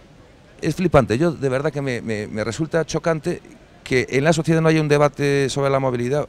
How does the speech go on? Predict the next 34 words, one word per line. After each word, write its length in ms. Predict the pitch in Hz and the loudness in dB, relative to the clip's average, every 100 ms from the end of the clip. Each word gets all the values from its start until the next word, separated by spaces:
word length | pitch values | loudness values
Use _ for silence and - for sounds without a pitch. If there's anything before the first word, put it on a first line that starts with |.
| - - - | -8 -16 -6
cuando 260 | 117 120 | -4 0
realmente 380 | 120 120 151 147 | -2 -2 -4 -4
supone 300 | 135 123 147 | -4 0 0
una 160 | 156 135 | 0 -2
factura 640 | 117 110 - 196 185 104 | -4 -10 -4 2 2 2
social 580 | 101 110 - 175 160 123 - - - - - | -2 -6 -2 2 2 0 -8 -20 -20 -20 -8
carísima 680 | - 120 214 196 113 101 110 | 0 2 4 0 -2 -6 -6
y 100 | - | -6
un 100 | 165 | -6
compromiso 680 | 185 170 165 180 - 165 156 - - - | -6 -2 -2 -2 -4 -6 -6 -12 -20 -6
a 140 | - | -4
futuro 640 | - 143 - 208 180 139 131 - - - | -2 -4 -2 0 2 0 -4 -12 -16 -4
realmente 520 | 147 156 170 156 156 | -2 0 -2 -4 -4
muy, 280 | 160 208 175 | 0 0 0
muy, 200 | 180 170 | 0 0
muy 160 | 175 | 0
gordo. 340 | 123 107 80 58 - - - _ - - - | 0 0 -2 -10 -18 -20 -20 _ -20 -18 -6
Y 100 | 135 | 2
no 80 | |
hablamos 300 | 143 131 104 | 4 4 0
de 80 | 92 | -6
ello, 120 | 80 | -8
¿no? 120 | 113 160 - - - - - - | -12 -16 -20 -20 -20 -20 -20 -16
Pero, 360 | - 117 117 101 - | -10 -8 -8 -10 -14
pero, 500 | 123 107 107 104 98 - | -12 -10 -8 -8 -10 -6
pero 100 | 143 | -4
es 80 | 147 | -2
así, 180 | 151 - - | -4 -6 -10
quiero 160 | - 101 | -14 -12
decir, 220 | 113 95 | -10 -10
esa 160 | 127 139 | -8 -8
es 100 | 131 | -6
una 160 | 127 | -4
realidad, 440 | 113 110 107 135 | -2 -2 -2 -4